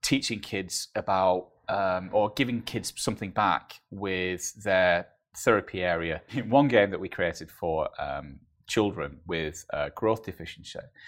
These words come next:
the whole game was geared up to be empowering. So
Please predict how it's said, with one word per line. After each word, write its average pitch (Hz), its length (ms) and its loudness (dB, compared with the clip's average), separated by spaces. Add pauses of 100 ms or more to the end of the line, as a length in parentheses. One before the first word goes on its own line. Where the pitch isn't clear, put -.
(260)
the 107 80 10
whole 123 460 6
game 104 480 4 (480)
was 101 240 0
geared 110 340 4
up 82 320 -2 (280)
to - 180 -2
be 90 460 -4 (240)
empowering. 90 640 -2 (920)
So 104 640 6